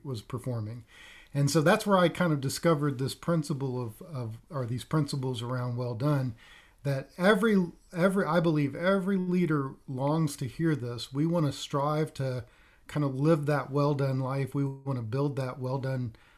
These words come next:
business. And every team member that helps us along that process, they want to hear these two words from a leader.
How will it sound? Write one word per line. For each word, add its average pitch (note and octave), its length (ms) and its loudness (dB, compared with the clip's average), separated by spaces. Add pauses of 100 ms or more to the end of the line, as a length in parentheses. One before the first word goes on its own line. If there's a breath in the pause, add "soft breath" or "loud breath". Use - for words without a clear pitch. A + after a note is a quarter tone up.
(140 soft breath)
business. C#3+ 640 2 (440 soft breath)
And C#3+ 180 0
every G3 600 2 (180)
team G#3+ 260 2
member C#3 360 2
that B2+ 220 -4
helps G#3 320 -2
us C3+ 160 -4
along C#3 300 -2
that B2+ 200 -6
process, D#3+ 460 -2
they D#3+ 240 0
want G3 400 -2
to D#3+ 100 -4
hear F3+ 280 0
these D3+ 300 0
two E3 240 0
words C#3+ 300 -2
from C3 180 -4
a B2 80 -6
leader. B2+ 520 -2